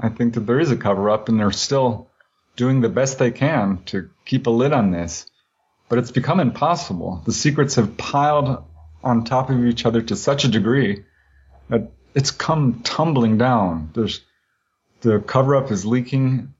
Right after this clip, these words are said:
all over the <laughs> place. Uh, very high-level officials are coming out from all levels, um, saying, "Oh yeah, now we've had saucers for years. You know, I've seen the bodies," or I've, I'm,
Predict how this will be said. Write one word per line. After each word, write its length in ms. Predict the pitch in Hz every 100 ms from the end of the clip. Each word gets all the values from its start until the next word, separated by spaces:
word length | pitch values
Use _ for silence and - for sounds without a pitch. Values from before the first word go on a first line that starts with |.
| _ _ _ -
all 240 | 165 147
over 180 | 131 104
the 80 | 113
<laughs> 120 | -
place. 540 | 110 117 113 113 - 131 - - _ _ - _ -
Uh, 360 | 117 104 98 - -
very 220 | 135 143
high-level 400 | 131 135 127 127
officials 440 | 120 127 117 131 120
are 100 | 113
coming 340 | 127 123 123
out 340 | 123 127 117 - - _ _
from 200 | 123 110
all 260 | 101 139 147
levels, 520 | 113 101 101 113 - - 110
um, 160 | 101
saying, 240 | - 117 120
"Oh 160 | 190
yeah, 540 | 185 175 202 160 - -
now 360 | 131 151 147 - 160
we've 160 | 180
had 220 | 165 160
saucers 720 | 135 127 135 - 147 143 139 - 156 147 - _ _ _ _ _ -
for 100 | 165
years. 680 | 185 202 190 123 101 90 131
You 60 |
know, 100 | 135
I've 220 | 131 143
seen 240 | - 185 196
the 80 | 170
bodies," 640 | 175 180 143 117 101 117
or 320 | 110 104 80 _ _ _ _ -
I've, 280 | 127 131 - - _ _ -
I'm, 160 | 123